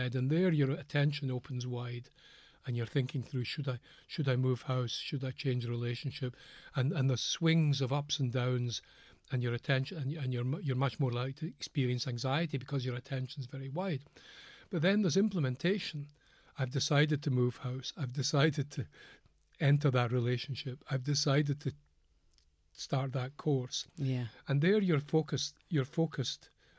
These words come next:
Speaker 1: on a specific goal, which is in the future, and with that belief that you can achieve at least intermediate stages towards that goal. That's the most incredible, that's like a shield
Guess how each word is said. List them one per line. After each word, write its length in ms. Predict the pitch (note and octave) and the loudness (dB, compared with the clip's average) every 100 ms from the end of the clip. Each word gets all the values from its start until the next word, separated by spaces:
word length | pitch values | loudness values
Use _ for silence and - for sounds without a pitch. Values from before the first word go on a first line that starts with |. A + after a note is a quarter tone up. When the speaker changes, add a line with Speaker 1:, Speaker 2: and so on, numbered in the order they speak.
| _ | _
Speaker 1:
on 240 | D3 C#3+ C3 | 0 2 4
a 100 | B2+ | 0
specific 640 | - - - C#3+ C#3 B2 | -2 -6 -4 -2 -2 -4
goal, 440 | A#2+ C#3 D#3+ B2 - _ _ _ _ - _ | -2 -2 -2 -6 -12 _ _ _ _ -20 _
which 180 | C#3+ D3 | -6 -2
is 120 | C3+ | 0
in 160 | D3+ C3 | 2 2
the 80 | |
future, 520 | - E3+ E3 - C3 C3+ _ - - - - | 0 0 0 -2 -8 -10 _ -20 -20 -12 -2
and 160 | C3+ C3+ | 0 2
with 200 | C#3+ D3 | 2 0
that 160 | B2+ C#3 - _ _ - C#3+ | -2 -4 -12 _ _ -8 -2
belief 360 | C#3 C#3+ C#3 | 2 0 0
that 80 | C#3+ | -2
you 120 | C3 | -4
can 180 | C#3 B2+ | -4 -6
achieve 440 | B2 - D#3+ F#3+ E3+ | -6 -4 -2 -2 -2
at 120 | D3+ | -2
least 180 | D3 - _ _ _ - - _ _ _ - - | -2 -4 _ _ _ -20 -20 _ _ _ -14 -2
intermediate 520 | D3 D3 C3 B2 E3+ | -2 0 0 -2 -6
stages 440 | - D3 D3 C#3+ | 0 2 2 -2
towards 340 | - C3 D#3 F#3 | -4 -2 0 0
that 200 | D#3+ C3+ | -2 -4
goal. 240 | C3+ C3 - - - - - - | -8 -12 -14 -20 -20 -20 -18 -4
That's 220 | F#3 A#3 | -2 0
the 60 | G#3+ | 0
most 200 | E3+ C#3+ | 0 0
incredible, 580 | D3 - C#3+ E3+ D3+ C3 - | -2 2 2 4 2 -2 -4
that's 380 | E3+ F#3+ - - | -4 -4 -6 -6
like 160 | C3+ - | -4 -2
a 60 | |
shield 580 | - - D3 D3+ C3+ A2+ | -4 2 4 4 2 -2